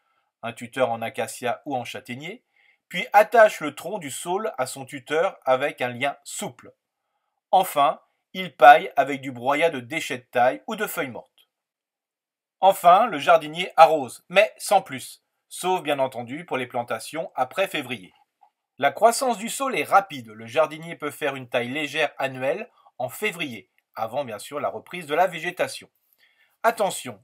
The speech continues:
le saule apprécie les terrains humides et frais. Toutefois, pour les terrains secs, le jardinier choisit des cultivars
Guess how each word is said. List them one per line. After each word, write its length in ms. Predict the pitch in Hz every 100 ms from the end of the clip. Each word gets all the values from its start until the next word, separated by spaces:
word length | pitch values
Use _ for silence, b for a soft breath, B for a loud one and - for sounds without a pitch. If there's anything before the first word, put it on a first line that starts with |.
| -
le 160 | 139
saule 220 | 135 180
apprécie 440 | 165 151 156 139 185
les 160 | 156
terrains 300 | 143 139 147
humides 340 | 135 135 165 -
et 120 | 135
frais. 340 | 123 - 123 _ _
Toutefois, 520 | 214 214 - 123 120 - b b b b _
pour 140 | - 131
les 160 | 123
terrains 320 | 180 185 170
secs, 360 | 139 - 143 -
le 120 | - 131
jardinier 440 | 123 143 147 170
choisit 280 | - 139 147
des 140 | 139
cultivars 560 | 123 127 131 139 156